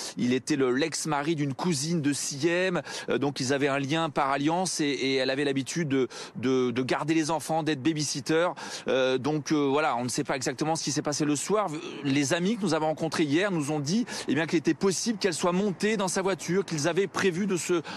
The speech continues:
de se voir, qu'ils avaient rendez-vous le soir. Euh, mais pour le moment, évidemment, on ne peut pas confirmer ce, ce scénario d'une rencontre, euh, le soir de la disparition, donc ce vingt-cinq janvier au soir.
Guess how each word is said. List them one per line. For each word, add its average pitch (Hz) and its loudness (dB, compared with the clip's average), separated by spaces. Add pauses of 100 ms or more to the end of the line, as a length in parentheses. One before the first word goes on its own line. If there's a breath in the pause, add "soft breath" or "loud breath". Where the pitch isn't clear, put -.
de - 2
se - 0
voir, 175 2
qu'ils 160 -4
avaient 151 2
rendez-vous 180 0
le 160 2
soir. 165 0 (300 loud breath)
Euh, 127 0
mais 147 0
pour 165 -2
le 147 0
moment, 151 2
évidemment, 135 0
on - 0
ne 147 -4
peut 143 -2
pas 147 0 (260 loud breath)
confirmer 170 0
ce, 156 0
ce 156 -2
scénario 156 2
d'une 160 2
rencontre, 160 -2 (280 loud breath)
euh, - 2
le 151 6
soir 160 0
de 151 0
la 147 2
disparition, 135 -2
donc 139 -2
ce 156 2 (200 loud breath)
vingt-cinq 156 0
janvier 135 2
au 135 4
soir. 104 -2